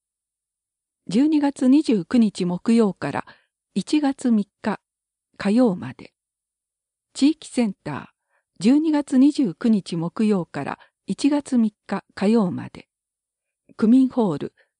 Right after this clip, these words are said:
十二月二十八日水曜から一月四日水曜まで。区立図書館。十二月二十六日月曜と、十二月二十九日木曜から一月四日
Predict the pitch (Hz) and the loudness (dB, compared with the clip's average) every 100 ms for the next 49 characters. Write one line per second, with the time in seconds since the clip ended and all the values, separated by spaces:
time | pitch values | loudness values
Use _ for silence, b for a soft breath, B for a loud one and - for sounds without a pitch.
0 | - 220 302 320 311 - 262 311 262 190 | -2 0 2 0 -2 2 2 4 2 -4
1 | 160 170 233 208 202 - - 233 233 214 | -4 -4 -2 -2 -4 -8 -2 0 2 0
2 | 170 151 139 b b _ - - 285 294 | -4 -8 -8 b b _ -10 -4 -2 -2
3 | - 247 214 - - 196 - - 240 262 | -2 -2 -2 -6 -10 -10 -12 -2 2 4
4 | 226 170 110 - - _ _ _ _ _ | 2 0 -6 -12 -16 _ _ _ _ _
5 | _ _ _ _ _ - 226 294 - - | _ _ _ _ _ -2 0 0 -4 -6
6 | 226 214 - 160 - _ _ _ _ _ | -2 -4 -6 -12 -14 _ _ _ _ _
7 | _ _ - 240 294 294 277 - 262 262 | _ _ -4 0 0 -2 -4 -2 2 2
8 | 302 262 185 160 - 214 202 - 196 190 | 2 0 -2 -4 -2 -2 -2 -4 -4 -4
9 | - 240 226 156 - - - _ _ _ | -2 -2 0 -4 -10 -16 -16 _ _ _
10 | _ 196 226 285 311 277 269 240 247 302 | _ -4 0 2 2 0 0 2 2 4
11 | 285 165 - 220 190 - 156 - _ 190 | 0 -4 -2 -2 -2 -6 -10 -12 _ -4
12 | - 262 247 185 - - 151 - _ _ | 0 2 2 0 -4 -10 -10 -12 _ _
13 | _ - - 294 285 277 247 214 - _ | _ -10 -2 0 0 -2 -2 -2 -4 _
14 | 202 | -8